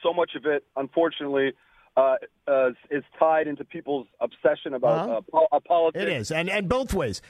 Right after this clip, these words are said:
Speaker 2: And there are people, as
Speaker 1: And
Speaker 2: we,
Speaker 1: both
Speaker 2: as
Speaker 1: ways,
Speaker 2: you
Speaker 1: yeah.
Speaker 2: can, both ways, people are obsessed with politics, and it's
Speaker 1: Yeah,
Speaker 2: on both
Speaker 1: absolutely.
Speaker 2: sides. And they both look at each other as if they're the oddballs.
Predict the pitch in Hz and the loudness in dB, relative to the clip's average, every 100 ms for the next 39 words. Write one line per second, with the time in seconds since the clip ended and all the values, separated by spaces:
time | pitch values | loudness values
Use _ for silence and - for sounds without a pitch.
0 | - 180 247 226 285 233 175 160 170 185 | -6 -2 0 0 -4 -2 -2 0 0 2
1 | 233 175 156 240 269 165 - - 277 320 | 0 0 -2 0 0 -2 -6 -2 0 0
2 | 202 175 131 - 175 170 180 170 - 208 | -2 -2 -2 -2 -4 -2 -2 -2 0 -2
3 | 214 220 208 226 254 104 - - _ _ | -2 -4 -2 -2 -2 -6 -12 -16 _ _
4 | - 160 180 180 185 165 202 262 - 233 | -4 0 2 2 2 2 -2 -2 -2 0
5 | 262 139 139 - _ _ 196 202 202 147 | 0 -2 -6 -10 _ _ -2 0 -2 0
6 | 214 269 220 262 - 233 180 - 151 135 | 0 -2 -2 -4 -2 -2 -2 0 0 0
7 | 139 - - _ - 175 185 185 - - | -4 -6 -20 _ -4 0 0 -2 -8 -10
8 | 117 175 202 180 175 175 135 95 60 - | -2 0 0 0 0 -2 -2 -6 -8 -16